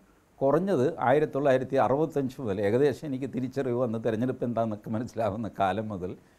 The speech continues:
ഞാൻ കാണുന്ന നാടകമാണിത്. അന്യോന്യം ഈ കുറ്റം പറയുകയും ചെയ്യും. "ഓ, ഇയാൾ മതം ഉപയോഗിച്ച അയാൾ മതം." എല്ലാവരും മതവും ജാതിയും ഒക്കെ നോക്കിയിട്ടാണ് സ്ഥാനാർത്ഥികളെ നിർത്താറുള്ളത്. അത് പുറത്ത് സമ്മതിക്കില്ലെന്നേ ഉള്ളൂ. ഈ തെരഞ്ഞെടുപ്പ്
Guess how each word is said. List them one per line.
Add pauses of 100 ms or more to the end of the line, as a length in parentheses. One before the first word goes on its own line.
(140)
ഞാൻ
കാണുന്ന
നാടകമാണിത്. (540)
അന്യോന്യം
ഈ
കുറ്റം
പറയുകയും
ചെയ്യും.
"ഓ,
ഇയാൾ
മതം
ഉപയോഗിച്ച
അയാൾ
മതം." (280)
എല്ലാവരും
മതവും
ജാതിയും
ഒക്കെ
നോക്കിയിട്ടാണ്
സ്ഥാനാർത്ഥികളെ
നിർത്താറുള്ളത്. (420)
അത്
പുറത്ത്
സമ്മതിക്കില്ലെന്നേ
ഉള്ളൂ. (580)
ഈ
തെരഞ്ഞെടുപ്പ്